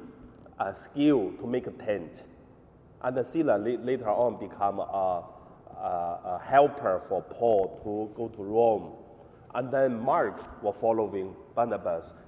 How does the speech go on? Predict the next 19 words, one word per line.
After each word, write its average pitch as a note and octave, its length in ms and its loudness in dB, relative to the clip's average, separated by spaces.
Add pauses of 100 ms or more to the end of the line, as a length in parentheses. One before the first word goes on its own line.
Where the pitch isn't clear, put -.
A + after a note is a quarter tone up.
to G#2 100 -8
go B2+ 180 0
back F2+ 720 -4
to G2 320 -8 (280)
the G2+ 180 -6
Asian F#2+ 480 -6
place G2+ 440 -6
to F2 240 -6
do A#2 100 -4
the G#2 100 -4
mission. G#2+ 440 -6 (800)
And C#3 160 -4
then C#3 120 0
later F3+ 240 0
on, C#3+ 500 2 (640)
uh, G#2 180 0
Barnabas G#2+ 600 0
was, G2+ 440 0
uh, G2 280 0